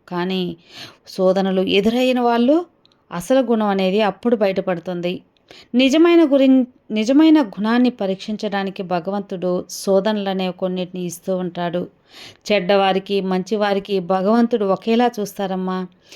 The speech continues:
చెడ్డవాళ్ళు, మంచివాళ్ళు అనేది వాళ్ళ వాళ్ళకు వచ్చే సందర్భాలను బట్టి ఉంటుంది. అన్ని పరిస్థితుల్లో ఒకే రకంగా,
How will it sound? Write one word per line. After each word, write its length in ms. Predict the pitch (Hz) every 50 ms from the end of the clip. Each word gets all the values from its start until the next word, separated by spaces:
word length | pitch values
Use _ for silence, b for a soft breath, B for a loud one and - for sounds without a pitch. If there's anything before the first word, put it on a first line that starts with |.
| B B B _ -
చెడ్డవాళ్ళు, 540 | 277 269 247 277 320 320 320 311 302 285 294
మంచివాళ్ళు 640 | 277 247 233 220 220 - 254 254 247 240 233 226 226
అనేది 680 | 220 214 208 208 208 190 247 269 262 247 208 180 - - - 175 196
వాళ్ళ 240 | 185 196 214 226
వాళ్ళకు 420 | 226 214 220 208 208 202 202 202 196
వచ్చే 280 | 190 190 - 208 196
సందర్భాలను 800 | 185 190 - 190 185 185 185 214 214 185 185 180 202 202 202 185 185
బట్టి 280 | 175 185 175 - 196
ఉంటుంది. 540 | 190 190 185 170 180 185 175 170 180 180 277 - B B B B B B B B B -
అన్ని 360 | 233 262 285 330 359 381 381
పరిస్థితుల్లో 1000 | 294 - 294 262 240 277 269 - 302 294 294 294 269 262 240 233 226 233 226 - -
ఒకే 340 | 214 190 196 - 240 254 247
రకంగా, 640 | 233 233 226 - 214 208 208 190 196 196 196 196 -